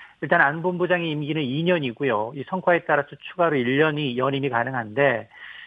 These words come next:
한편 이제 유력한 후보로 꼽혔던 이 주진영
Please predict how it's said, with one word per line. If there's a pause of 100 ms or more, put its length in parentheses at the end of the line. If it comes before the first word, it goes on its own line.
(160)
한편
이제
유력한
후보로
꼽혔던
이
주진영